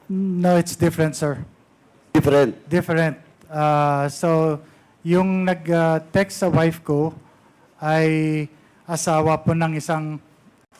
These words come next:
Speaker 1: uh, P N P colonel. Tapos yung nag-, nakausap ko ay yung colonel.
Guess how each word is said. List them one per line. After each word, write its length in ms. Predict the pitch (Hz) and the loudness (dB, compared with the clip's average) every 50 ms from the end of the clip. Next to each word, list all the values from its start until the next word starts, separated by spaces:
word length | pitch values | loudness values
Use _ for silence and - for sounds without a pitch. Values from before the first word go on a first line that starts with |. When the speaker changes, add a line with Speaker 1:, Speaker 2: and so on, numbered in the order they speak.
| - _ _ _ | -20 _ _ _
Speaker 1:
uh, 480 | - 151 147 151 147 147 147 143 143 147 147 - _ _ _ _ _ - | -6 -2 0 2 2 2 2 2 0 -2 -4 -10 _ _ _ _ _ -4
P 80 | 180 | -2
N 160 | 170 170 170 165 | 0 0 0 0
P 160 | - 175 170 | 0 0 0
colonel. 480 | - 165 156 151 151 156 165 185 196 - - - _ _ _ _ _ _ _ _ - - - _ _ _ _ _ - | 0 0 0 0 0 0 -2 -2 -2 -6 -12 -18 _ _ _ _ _ _ _ _ -20 -20 -20 _ _ _ _ _ -6
Tapos 400 | - 170 - 180 180 175 - 196 | -4 0 2 2 2 2 2 0
yung 160 | 185 180 180 | 0 0 0
nag-, 240 | 175 175 - 190 196 | -2 -4 -8 -14 -12
nakausap 640 | 196 185 180 - - 180 175 180 - 202 190 - | -8 -8 -6 -2 0 0 0 0 0 -2 -4 -2
ko 320 | - - 156 143 160 165 107 - - - _ _ _ _ _ _ _ _ _ _ _ - 165 | 0 0 0 0 0 -2 -6 -12 -18 -20 _ _ _ _ _ _ _ _ _ _ _ -4 0
ay 160 | 170 175 175 | 2 2 2
yung 80 | 175 170 | 2 0
colonel. 560 | 170 175 165 160 156 156 151 156 180 196 | 0 0 0 0 2 0 0 0 -2 -4